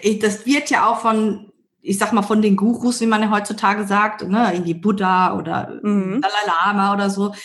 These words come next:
Speaker 1: Ich meine, das sind ja so weise Menschen, die es damals schon verstanden haben.
Speaker 2: Ja.
Speaker 1: Und oftmals die Zitate, ähm, ja, das knallen wir ja so ab. So, „Ja, ja, der,
Speaker 2: Mhm.
Speaker 1: der Guru hat das irgendwie gesagt.“ Aber
Speaker 2: Ja.
Speaker 1: wenn wir mal darüber nachdenken und diese, uns diese Worte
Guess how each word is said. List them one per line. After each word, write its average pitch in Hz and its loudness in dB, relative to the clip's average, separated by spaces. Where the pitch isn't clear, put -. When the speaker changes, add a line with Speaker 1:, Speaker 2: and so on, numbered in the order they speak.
Speaker 1:
Ich - -20
meine, 220 0
das 220 -2
sind 233 2
ja 220 2
so 240 0
weise 226 0
Menschen, 247 0
die 196 0
es 196 -4
damals 220 0
schon 202 -4
verstanden 196 -2
haben. 160 -4
Speaker 2:
Ja. 208 0
Speaker 1:
Und 196 0
oftmals 269 0
die 220 0
Zitate, 220 0
ähm, 196 0
ja, 170 -2
das 165 -8
knallen 214 0
wir 214 2
ja 196 0
so 185 0
ab. - -4
So, - -14
„Ja, 143 -8
ja, 151 2
der, 147 2
Speaker 2:
Mhm. 233 0
Speaker 1:
der 151 2
Guru 190 -2
hat 196 0
das 180 -4
irgendwie 175 -4
gesagt.“ 165 0
Aber 190 0
Speaker 2:
Ja. 202 -6
Speaker 1:
wenn 220 0
wir 262 0
mal 226 0
darüber 196 -2
nachdenken 190 -2
und 196 0
diese, 196 0
uns 196 2
diese 185 -2
Worte 247 0